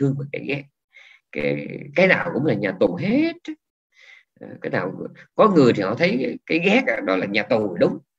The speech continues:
Còn cái mình thương sao gọi là tù? Rồi còn có người thì họ thắc mắc ở đó, cái đó là tôi thích đó, thì nó nhốt tôi, đúng rồi. Nhưng mà cái tôi ghét là sao nó là nhà tù? Dạ thưa, cái nào cũng tù hết.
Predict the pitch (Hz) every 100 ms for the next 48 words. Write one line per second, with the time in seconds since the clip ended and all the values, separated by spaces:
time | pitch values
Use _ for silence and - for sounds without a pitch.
0 | _ _ - 101 226 220 104 160 190 160
1 | 160 131 131 - 113 98 - _ _ _
2 | _ _ _ - 117 123 185 220 170 131
3 | 107 104 143 262 254 262 - 170 - -
4 | _ _ _ 170 226 269 233 - 113 139
5 | 143 294 311 - 135 175 233 - - 156
6 | 175 - - - _ _ _ _ - 175
7 | 175 156 139 190 247 175 240 294 254 143
8 | 156 175 196 156 143 139 - - - -
9 | 110 113 143 127 156 123 85 - - 85
10 | -